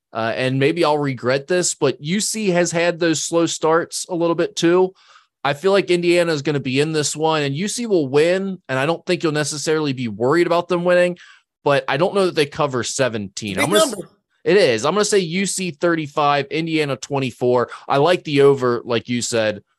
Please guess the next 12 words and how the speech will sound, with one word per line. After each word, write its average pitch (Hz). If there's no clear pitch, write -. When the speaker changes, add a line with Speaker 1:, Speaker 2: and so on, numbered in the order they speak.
Speaker 1:
uh, 107
so 127
I'm 131
gonna 151
go 151
I 120
U 104
in 95
the 92
over 87
here. 87
Speaker 2:
Okay. -